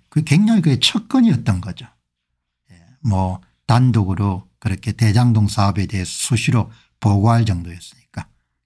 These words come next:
김문식, 김문기 씨가. 예. 그다음에 이제 이게 또 김문기 씨 여기 있네요.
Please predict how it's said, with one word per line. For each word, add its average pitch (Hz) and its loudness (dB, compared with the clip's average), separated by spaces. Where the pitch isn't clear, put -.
김문식, 98 -4
김문기 101 0
씨가. - -14
예. 98 -20
그다음에 117 2
이제 101 0
이게 120 2
또 156 2
김문기 127 4
씨 113 0
여기 98 0
있네요. 87 -8